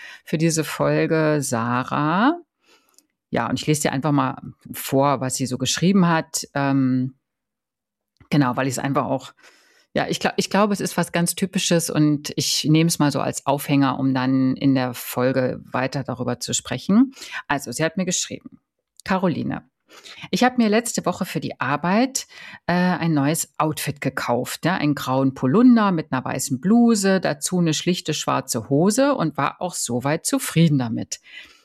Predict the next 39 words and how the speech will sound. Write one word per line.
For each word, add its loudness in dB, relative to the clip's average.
Im 2
Laden 4
hat 0
mir 0
das -2
alles -4
gut -10
gefallen, 0
aber -2
als -2
ich -6
dann 2
morgens 2
bei -4
der -4
Arbeit 0
damit 0
im 0
Fahrstuhl -4
stand 0
und 2
dort 0
in -2
den 2
Spiegel 4
geschaut -2
hab, -2
da 0
kamen -2
mir 0
fast -6
die -4
Tränen. -4
Ich 0
sah 0
aus 2
wie 0
meine 0
eigene 0